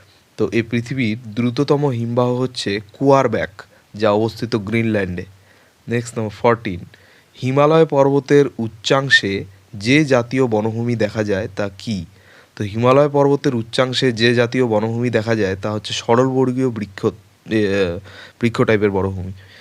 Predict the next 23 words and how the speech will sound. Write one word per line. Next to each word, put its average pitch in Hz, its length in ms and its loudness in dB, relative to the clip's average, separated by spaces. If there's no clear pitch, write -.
নেক্সট 131 420 -2
নাম্বার 107 200 0
ফিফটিন, 101 500 -6
বন 127 260 4
সংরক্ষণ 147 680 0
আইন 104 480 -2
কখন 135 400 2
প্রণয়ন 110 400 0
করা 101 220 0
হয়? 95 240 -6
তো 107 80 -2
বন 117 300 4
সংরক্ষণ 139 720 0
আইন 117 280 2
প্রণয়ন 117 360 0
করা 117 200 4
হয় 117 280 2
উনিশশো 104 380 -2
আশি 104 320 0
সালে। 82 320 -6
নেক্সট 127 300 -2
নাম্বার 101 160 -4
সিক্সটিন, 98 540 -8